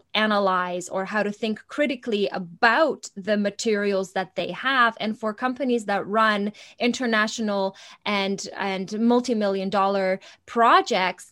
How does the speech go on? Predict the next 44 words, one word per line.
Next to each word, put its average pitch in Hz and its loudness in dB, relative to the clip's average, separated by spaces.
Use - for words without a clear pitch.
they 262 4
need 285 2
someone 247 0
who 226 -2
knows 220 4
how 202 -2
to 202 -2
analyze, 196 0
is 233 2
what 240 4
I 285 4
have 233 0
in 220 0
front 269 0
of 269 -2
me 196 -2
critical, 302 0
or 240 4
is 220 2
it 196 2
something 208 -4
to 214 -6
be 196 -4
eliminated, 202 -2
right? 226 -2
So 262 6
having 285 2
said 277 0
that, 196 0
using 254 2
also 269 4
that 277 4
knowledge 208 0
for 226 -2
the 220 -2
parenting, 269 2
I 220 -4
kinda 254 -4
eliminated 233 2
some 208 -2
of 196 -2
the 202 -4
things 196 -4
that 185 0